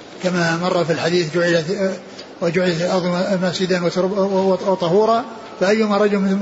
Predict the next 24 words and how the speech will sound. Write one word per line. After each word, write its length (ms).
من 120
أمتي 280
أدركته 320
الصلاة 380
فليصلي 520
فعنده 380
مسجده 340
وطهورا". 520
وهذا 560
يعني 240
يبين 520
أن، 260
أن، 220
أن 680
الصعيد 380
الطيب، 480
أو 120
أن 100
الصعيد 400
الطيب 380
الذي 260
يتصاعد 480
من 200
الأرض 300